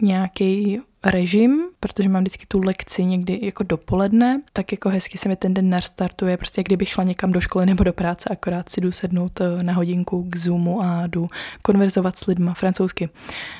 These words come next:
No a je to, je to moc fajn a jsem z toho teďka nadšená. A dneska nám jeden učitel řekl,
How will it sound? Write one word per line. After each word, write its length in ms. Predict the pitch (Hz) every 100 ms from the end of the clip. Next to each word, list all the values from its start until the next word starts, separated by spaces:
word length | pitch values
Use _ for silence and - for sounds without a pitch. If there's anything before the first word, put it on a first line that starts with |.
| -
No 180 | 190 185
a 60 | 190
je 120 | 180
to, 120 | -
je 140 | 190 185
to 80 | 196
moc 160 | 185
fajn 360 | - 175 170 180
a 580 | 175 170 165 165 165 175
jsem 200 | - 190
z 60 | -
toho 120 | 190
teďka 200 | 202 226
nadšená. 360 | 233 - 277 190
A 100 | 180
dneska 440 | 185 196 - 185
nám 180 | 180 175
jeden 180 | 175 190
učitel 360 | - 202 208
řekl, 440 | 196 180 - 170